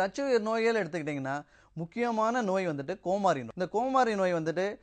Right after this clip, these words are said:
வாய்ப்புண், கால்புண் நோயின்னு சொல்லுவாங்க, காணை நோய்ங்குவாங்க. இது மாதிரி பல்வேறு பெயர்கள்ல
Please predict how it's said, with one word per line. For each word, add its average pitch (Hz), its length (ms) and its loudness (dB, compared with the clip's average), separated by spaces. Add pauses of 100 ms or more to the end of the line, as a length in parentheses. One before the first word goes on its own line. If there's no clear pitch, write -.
(240)
வாய்ப்புண், 185 560 2
கால்புண் 170 560 2
நோயின்னு 156 320 -2
சொல்லுவாங்க, 131 320 -4 (260)
காணை 185 400 -2 (100)
நோய்ங்குவாங்க. 139 580 -4
இது 147 120 -10
மாதிரி - 200 -2
பல்வேறு 226 480 6
பெயர்கள்ல 165 460 4